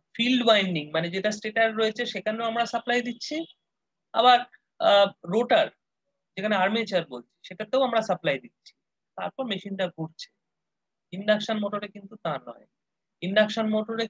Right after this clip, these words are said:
খুব শুধু স্টেটর যেখানে থ্রি ফেজ ওয়াইন্ডিংটা রয়েছে সেখানেই আমার সাপ্লাইটা দরকার, মানে কারেন্টটা পাঠাতে হবে। রোটারে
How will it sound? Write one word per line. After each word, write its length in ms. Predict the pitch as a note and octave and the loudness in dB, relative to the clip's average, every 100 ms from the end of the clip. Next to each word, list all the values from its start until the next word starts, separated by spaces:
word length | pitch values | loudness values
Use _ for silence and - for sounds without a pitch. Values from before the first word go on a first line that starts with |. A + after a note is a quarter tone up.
| - | -6
খুব 120 | A3 - - | -10 -10 -20
শুধু 240 | - A3 C#4+ - | -12 -4 -2 -2
স্টেটর 440 | - G#3+ G#3 F3+ A2+ - _ _ _ _ _ - | -4 -4 4 4 4 -2 _ _ _ _ _ -8
যেখানে 220 | E3 G3+ - | -4 -6 -4
থ্রি 100 | G#3+ | -4
ফেজ 140 | A3 A3 | -2 0
ওয়াইন্ডিংটা 500 | G3+ F#3+ F#3+ F#3+ F#3 E3+ | 2 2 0 -4 0 0
রয়েছে 260 | D3 - - | 0 -6 -10
সেখানেই 360 | E3+ G3 G#3 B3 G#3+ | -6 -4 -4 -4 -4
আমার 140 | G3+ - _ _ _ - | -4 -6 _ _ _ -4
সাপ্লাইটা 440 | D#3+ E3+ D3+ D3+ C#3+ | -2 0 -2 -2 -2
দরকার, 240 | C3 - C3 | -2 -2 -6
মানে 120 | C3+ C#3 | -6 -2
কারেন্টটা 320 | C#3 C#3+ D3 C#3 | -2 0 -2 -2
পাঠাতে 340 | B2+ - - - | -4 -4 -14 -12
হবে। 160 | - _ _ _ _ _ _ _ _ _ _ _ _ _ _ _ _ _ _ _ _ | -12 _ _ _ _ _ _ _ _ _ _ _ _ _ _ _ _ _ _ _ _
রোটারে 360 | D#3+ F#3+ A#3 B3+ | -2 4 6 6